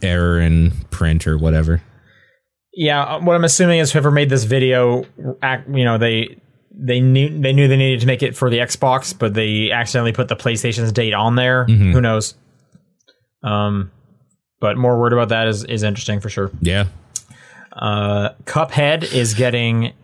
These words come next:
Speaker 2: a Netflix cartoon.
Speaker 1: Oh, I'm so, I, when I saw this, I freaked out. I was like, "Yes."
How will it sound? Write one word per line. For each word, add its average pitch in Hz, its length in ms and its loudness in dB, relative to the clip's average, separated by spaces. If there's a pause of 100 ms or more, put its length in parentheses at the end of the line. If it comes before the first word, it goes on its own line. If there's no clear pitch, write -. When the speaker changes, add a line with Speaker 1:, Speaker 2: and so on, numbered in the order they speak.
(140)
Speaker 2:
a 107 260 -2
Netflix 127 680 -2
cartoon. 117 680 -2
Speaker 1:
Oh, 98 180 4
I'm 101 120 4
so, 104 320 2
I, 104 300 0
when 113 200 2
I 117 120 2
saw 104 260 2
this, 92 220 0
I 85 120 0
freaked 85 400 -2
out. 85 320 0
I 87 100 -4
was 87 120 0
like, 92 200 -2
"Yes." 120 640 0